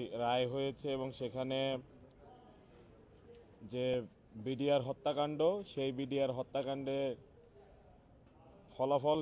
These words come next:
হিসেবে তাদেরকে দীর্ঘদিন যাবৎ ফ্যাসিস্ট আমল থেকে তা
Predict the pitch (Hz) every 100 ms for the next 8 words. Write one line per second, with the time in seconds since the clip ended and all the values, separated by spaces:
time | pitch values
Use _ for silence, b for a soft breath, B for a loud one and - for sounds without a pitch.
0 | 143 147 156 151 165 165 143 135 135 139
1 | 147 143 131 120 131 139 143 147 143 143
2 | 143 156 160 - - - - 123 135 139
3 | 151 147 147 143 156 143 131